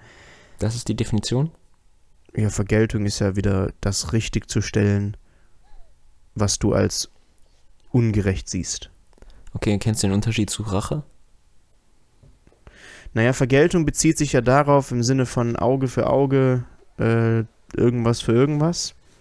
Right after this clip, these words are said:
Speaker 1: Äh, du meinst hier Auge um Auge, Zahn um Zahn?
Speaker 2: Genau sowas, dass du wieder das Gleichgewicht der Gerechtigkeit herstellen willst. Vergeltung ist ja auch wirklich eine, eine, ähm, eine ethische Grundlage für Bestrafung, wenn du auch, ähm, naja,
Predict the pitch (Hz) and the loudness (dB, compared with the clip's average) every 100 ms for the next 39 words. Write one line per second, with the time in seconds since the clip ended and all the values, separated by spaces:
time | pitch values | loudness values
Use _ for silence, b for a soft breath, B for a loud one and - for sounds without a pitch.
0 | b b b - - 113 104 104 101 101 | b b b -12 -4 -4 0 0 0 0
1 | - 110 104 80 101 101 95 76 98 98 | -2 0 0 2 0 0 -2 0 0 -2
2 | - 104 95 95 110 123 117 113 131 123 | -2 -2 -2 -4 -2 2 2 2 2 2
3 | 120 135 151 - 113 - 120 113 117 110 | 0 0 -2 -2 -2 -2 -2 0 2 2
4 | 98 113 120 143 - 123 123 - 117 107 | 2 2 2 2 0 0 0 2 2 4
5 | 117 - 120 - 113 107 123 139 - 95 | 2 2 -2 0 0 2 2 0 0 -2
6 | 92 98 131 - - 110 120 131 113 123 | 0 0 0 0 -2 4 4 4 0 0
7 | - 107 113 120 110 110 107 98 B B | 0 2 2 0 -2 2 0 0 B B
8 | B B B - 113 107 98 101 98 98 | B B B -2 2 4 4 2 2 0
9 | 98 - - 113 - 127 - 123 104 120 | -2 -6 -4 -4 2 2 2 -2 -2 0
10 | 139 123 113 107 - 101 - 120 135 - | 0 2 0 0 -2 -2 0 2 2 2
11 | 110 143 - - 131 101 101 98 - 98 | -4 -4 -10 -14 -2 0 2 2 2 0
12 | - 98 95 95 95 - _ _ - _ | 0 -2 -2 -2 -6 -8 _ _ -20 _
13 | _ _ _ - - 92 101 110 | _ _ _ -20 -8 -4 -2 -2